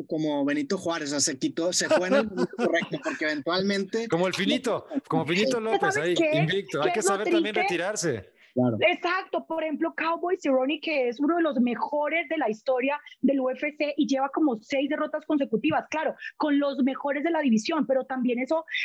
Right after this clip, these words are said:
Speaker 3: ¿tú qué opinas de eso? Porque también es como que muy triste ver,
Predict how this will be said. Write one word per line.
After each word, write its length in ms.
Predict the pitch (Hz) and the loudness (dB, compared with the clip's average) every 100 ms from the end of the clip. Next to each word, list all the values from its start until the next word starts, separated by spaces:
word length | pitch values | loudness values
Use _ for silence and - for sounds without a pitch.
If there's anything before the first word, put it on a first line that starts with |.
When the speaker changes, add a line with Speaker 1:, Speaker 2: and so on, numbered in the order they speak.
| - | 0
Speaker 3:
¿tú 120 | 339 | 2
qué 120 | 370 | 2
opinas 300 | 392 392 403 | 0 -2 0
de 120 | 311 330 | 0 0
eso? 180 | 349 | 0
Porque 380 | 269 240 269 233 _ _ - | -2 0 -2 -4 _ _ -4
también 300 | 302 285 294 | 0 2 0
es 120 | 302 | -2
como 180 | 349 - | -4 0
que 100 | 285 | 2
muy 260 | 269 269 | 2 2
triste 380 | - 320 302 330 | 0 -2 -2 -2
ver, 220 | 320 277 | -2 -2